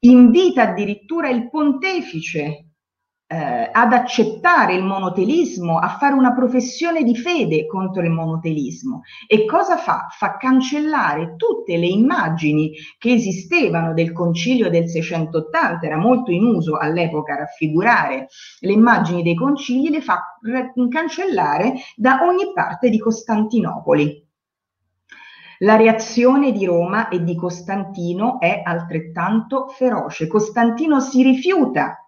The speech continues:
di aderire al monotelismo. Ha parole durissime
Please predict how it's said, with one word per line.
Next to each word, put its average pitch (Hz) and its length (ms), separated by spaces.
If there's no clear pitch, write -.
di 214 300
aderire 185 880
al 196 200
monotelismo. 165 840
Ha 185 200
parole 226 500
durissime 190 880